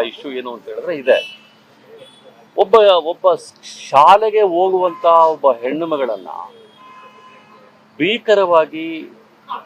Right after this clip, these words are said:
ರೇಪ್ ಮಾಡಿ, ಕೊಲೆ ಮಾಡಿ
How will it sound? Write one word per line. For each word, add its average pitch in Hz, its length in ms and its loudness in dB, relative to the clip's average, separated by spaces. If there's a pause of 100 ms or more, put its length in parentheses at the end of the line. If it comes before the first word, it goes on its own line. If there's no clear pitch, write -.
(260)
ರೇಪ್ 165 400 2
ಮಾಡಿ, 98 380 -2 (540)
ಕೊಲೆ 180 280 4
ಮಾಡಿ 107 520 -2